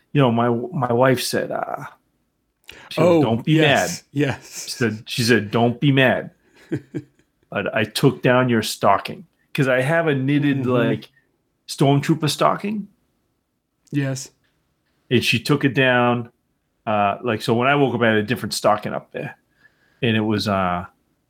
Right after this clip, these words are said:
Speaker 1: it was a Dixon, a Dixon <laughs> branded. She went Dixon crazy on me this year.
Speaker 2: It's, it's a great stocking, though. <laughs>
Speaker 1: And so, yeah, so it's a Dixon stocking. So it's a, it's a flannel stocking.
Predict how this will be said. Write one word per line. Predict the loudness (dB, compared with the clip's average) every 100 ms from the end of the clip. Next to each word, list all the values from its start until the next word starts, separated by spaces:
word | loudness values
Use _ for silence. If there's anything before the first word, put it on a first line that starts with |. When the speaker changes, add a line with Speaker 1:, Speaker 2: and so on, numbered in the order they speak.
| _ _ _
Speaker 1:
it | 0
was | 0 0
a | -6
Dixon, | -8 -2 0 0 -2 -4 -10 _ _ _ _ _ -6
a | -6
Dixon | -4 -4 -2 0 0 -2
<laughs> |
branded. | -2 2 2 2 2 -2 -18 -12
She | -2 0
went | 2 2
Dixon | 0 0 0 -2
crazy | 2 2 2 0
on | -2 -6
me | -8 -12 _ _
this | -6 -4
year. | -4 -2
Speaker 2:
It's, | -4 -4 -12 -14 _ -4
it's | 0 2 2
a | 0
great | 2 2 2
stocking, | 0 0 0 -2
though. | -2 -2 -2 -2 -6 -8
<laughs> | _
Speaker 1:
And | 0 0
so, | 0 0 2 0 -2 -2
yeah, | 0 2 0 -2
so | 0 0
it's | 0 -4
a |
Dixon | -2 -2 -2 -6
stocking. | -2 0 0 0
So | -4 -4
it's | 0
a, |
it's | 0 0 0
a |
flannel | -6 0 2 4 4 2
stocking. | 0 2 2 -2 -12